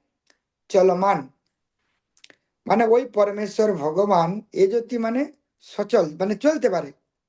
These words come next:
তদ্দূরে তদন্তিকে, তৎ তিনি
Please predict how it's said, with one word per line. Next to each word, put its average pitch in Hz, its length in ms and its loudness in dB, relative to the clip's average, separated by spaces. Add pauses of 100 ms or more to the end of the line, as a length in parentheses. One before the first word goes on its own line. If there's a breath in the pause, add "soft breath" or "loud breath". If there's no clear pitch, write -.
(1600)
তদ্দূরে 240 480 2 (120)
তদন্তিকে, 170 800 -4 (1400)
তৎ 214 160 4 (240)
তিনি 214 240 2